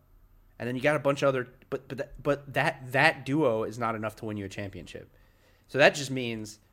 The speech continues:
all these other, like, Gary Trent, he, he, he's not gonna be there. Someone's gonna pay him money to go score twenty a game, like, when his deal is up.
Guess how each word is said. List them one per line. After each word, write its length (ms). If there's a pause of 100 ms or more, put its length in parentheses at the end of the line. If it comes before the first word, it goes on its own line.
(200)
all 160
these 180
other, 320
like, 180
Gary 220
Trent, 320 (760)
he, 360
he, 360
he's 200
not 120
gonna 100
be 180
there. 260 (680)
Someone's 240
gonna 140
pay 240
him 160
money 300 (100)
to 80
go 300
score 380 (140)
twenty 260
a 60
game, 300 (720)
like, 160
when 100
his 240
deal 380
is 160
up. 160